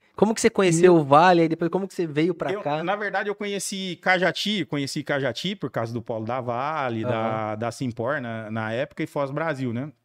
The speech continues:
Speaker 2: A gente tirava alguns, algum, alguns produtos de lá, da Vale, e aí eu caí aqui, cara. Caí de paraquedas. A primeira vez eu vim só a trabalho mesmo, vinha, ficava um, dois dias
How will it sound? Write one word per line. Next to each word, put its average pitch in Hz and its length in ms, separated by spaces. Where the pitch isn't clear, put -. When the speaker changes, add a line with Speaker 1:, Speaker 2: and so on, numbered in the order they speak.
Speaker 2:
A 117 80
gente 135 220
tirava 147 280
alguns, 147 520
algum, 131 380
alguns 127 520
produtos 143 500
de 127 120
lá, 123 260
da 127 160
Vale, 139 360
e 143 120
aí 165 180
eu 196 180
caí 285 260
aqui, 277 240
cara. 107 280
Caí 151 140
de 160 80
paraquedas. 196 800
A 127 120
primeira 190 360
vez 190 240
eu 208 180
vim 190 420
só 202 220
a 262 40
trabalho 185 400
mesmo, 196 200
vinha, 185 260
ficava 175 320
um, 180 260
dois 151 320
dias 185 420